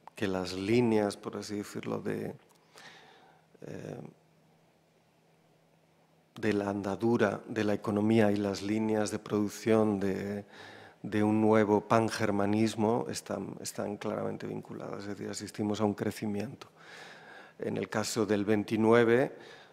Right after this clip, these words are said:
el veintinueve, la crisis del veintinueve y sus efectos en Europa redundan en una, digamos, en una erupción, en una explosión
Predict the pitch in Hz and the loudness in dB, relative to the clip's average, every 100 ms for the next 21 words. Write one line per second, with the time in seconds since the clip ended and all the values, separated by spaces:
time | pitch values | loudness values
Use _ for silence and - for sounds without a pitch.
0 | _ _ _ - - _ _ _ _ _ | _ _ _ -20 -20 _ _ _ _ _
1 | _ - - 107 104 104 101 104 110 110 | _ -20 -10 -6 -6 -2 2 4 6 6
2 | 110 117 113 110 101 107 107 101 104 104 | 6 4 0 -6 -6 -6 -4 -2 0 0
3 | 98 110 107 117 113 104 92 113 - 107 | -2 0 2 4 2 -2 -8 -8 -8 -6
4 | 107 107 104 104 110 120 117 107 101 113 | -6 -2 -2 0 0 2 0 0 2 4
5 | 120 117 110 120 131 - - - - - | 4 4 4 2 -2 -8 -16 -18 -18 -20
6 | _ 110 107 104 101 101 104 95 - - | _ -2 0 0 0 0 -2 -4 -8 -16
7 | _ _ _ _ _ _ _ _ _ _ | _ _ _ _ _ _ _ _ _ _
8 | 117 110 101 104 101 101 104 104 104 104 | -6 -4 -2 -4 -4 -4 -4 -4 -4 -4
9 | - - 117 107 110 - - 107 120 123 | -6 -6 -4 -2 -2 -4 2 4 6 4
10 | 101 104 104 - 107 - 110 101 120 | 2 -2 -6 -4 -4 -2 -2 0 0